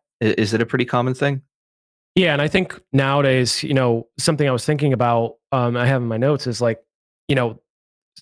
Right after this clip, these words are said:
Speaker 2: attacks, uh, are getting, or blue team's getting really good, right? Blue team, the E D R is getting really good. Security tools are getting really good. Um, but at the same time, we're still seeing, you know, password spraying and brute forcing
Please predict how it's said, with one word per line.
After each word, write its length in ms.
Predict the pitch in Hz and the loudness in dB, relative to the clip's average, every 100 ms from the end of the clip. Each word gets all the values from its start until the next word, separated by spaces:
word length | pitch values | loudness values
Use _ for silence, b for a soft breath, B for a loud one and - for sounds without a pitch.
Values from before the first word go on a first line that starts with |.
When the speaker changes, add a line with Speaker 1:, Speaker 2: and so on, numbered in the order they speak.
| _ _ | _ _
Speaker 2:
attacks, 480 | 143 165 170 - - 170 | -4 -2 -2 -4 -10 -10
uh, 80 | 151 _ | -12 _
are 300 | 143 143 139 | 0 2 2
getting, 440 | 123 135 131 127 131 | 2 0 0 -2 -4
or 120 | 135 139 | -6 0
blue 180 | 156 | 2
team's 240 | 233 202 160 | 2 2 0
getting 220 | 143 120 | -2 -2
really 180 | 117 107 | -2 -2
good, 260 | 107 95 | -2 -2
right? 240 | 101 107 - 113 | -2 -2 -4 0
Blue 180 | 143 | 0
team, 400 | 139 147 135 131 - - | 2 2 0 0 -4 -10
the 180 | 120 | -6
E 60 | 123 | -2
D 120 | 120 | 0
R 120 | 123 | 2
is 120 | 131 120 | 0 -2
getting 240 | 131 123 | -2 0
really 200 | 123 120 | 0 0
good. 160 | 120 117 | -2 -4
Security 500 | 113 - 131 131 123 | -8 -4 0 2 2
tools 280 | 139 123 | 0 0
are 60 | 123 | 0
getting 280 | 123 120 120 | 0 0 0
really 300 | 117 117 110 | 0 0 2
good. 360 | 117 117 107 - B B B B - | 0 0 -2 -8 B B B B -6
Um, 160 | 123 | -4
but 80 | 120 | -2
at 80 | 131 | -2
the 120 | 120 | 0
same 260 | - 170 135 | 0 0 2
time, 380 | 196 175 139 131 | 2 2 2 0
we're 100 | 127 | -2
still 180 | - | -2
seeing, 500 | 143 147 139 127 117 - _ - | 0 2 0 0 -4 -8 _ -4
you 100 | 123 | -2
know, 100 | 110 | 0
password 500 | - 113 120 - 123 | 0 -2 -2 -2 -4
spraying 480 | - 131 127 123 120 | -2 0 0 0 -2
and 120 | 101 | -4
brute 200 | 104 101 | -6 -8
forcing 720 | - 170 156 156 143 139 131 | 0 0 2 2 2 2 -2